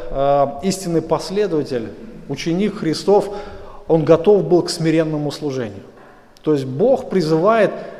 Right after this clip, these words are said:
не тому, чтобы, вот как в отличие от книжников и фарисеев, да, если я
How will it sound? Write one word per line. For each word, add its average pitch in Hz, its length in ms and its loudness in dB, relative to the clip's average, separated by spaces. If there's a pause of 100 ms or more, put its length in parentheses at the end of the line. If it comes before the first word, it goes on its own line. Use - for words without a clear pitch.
(120)
не 175 80 0
тому, 220 340 4
чтобы, 180 240 -2
вот 156 160 4
как 160 200 2
в 151 60 8
отличие 190 440 4
от 160 120 -2
книжников 190 420 0
и - 40 -12
фарисеев, 165 480 0
да, 165 160 4
если 175 320 2
я 170 260 4